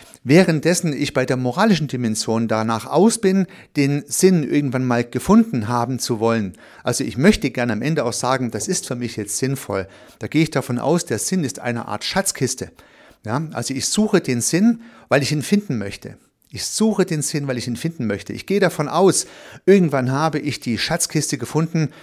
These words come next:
da steht Sinn drauf, dann klappe ich den Deckel auf und drin, glitzernd und leuchtend, entdecke ich den Sinn, den Sinn meines Lebens, den Sinn meiner Arbeit, den Sinn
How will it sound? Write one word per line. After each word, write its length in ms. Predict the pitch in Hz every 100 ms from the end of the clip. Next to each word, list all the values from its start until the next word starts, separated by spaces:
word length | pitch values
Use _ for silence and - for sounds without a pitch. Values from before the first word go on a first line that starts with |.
| - -
da 140 | 110
steht 400 | - 135 - -
Sinn 320 | - 180 202
drauf, 360 | 175 147 151 - - -
dann 160 | - 107
klappe 280 | - 147 151
ich 160 | 139
den 160 | - 113
Deckel 240 | 139 143
auf 320 | - 123 127 -
und 260 | 113 107
drin, 300 | 117 147 147 - - - -
glitzernd 440 | 147 185 - 135
und 140 | 113 104
leuchtend, 640 | 107 120 147 - 127 120
entdecke 380 | - 120 123 -
ich 280 | 127 120 -
den 180 | 113 104
Sinn, 380 | - 156 160 120 - - -
den 140 | 104
Sinn 260 | 98 156 143
meines 300 | 117 113 -
Lebens, 400 | 135 147 123 113
den 160 | 107
Sinn 180 | 101 147
meiner 280 | 123 117 107
Arbeit, 480 | 123 127 120 110 110
den 120 | 104
Sinn 460 | - - 151 151